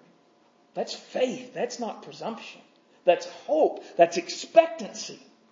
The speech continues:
That's how we pray. We've talked about praying Scripture a lot, so I won't spend a lot of time on this, but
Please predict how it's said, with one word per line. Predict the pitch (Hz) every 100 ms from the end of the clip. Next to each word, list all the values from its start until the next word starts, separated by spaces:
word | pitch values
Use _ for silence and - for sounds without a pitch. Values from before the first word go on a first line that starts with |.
| _ _ _ _ _ _ _ 147
That's | 190 -
how | 202 190
we | 175 151 - - -
pray. | - 226 - - - _ _ _ _ _ _ _ _ -
We've | 196 233
talked | 233 226 202
about | 165 -
praying | 185 160
Scripture | - 202 185
a | 160
lot, | 160
so | -
I | 175
won't | 180
spend | - 196 160
a |
lot | 160
of | 147
time | - 208 190
on | 147
this, | 143
but | - -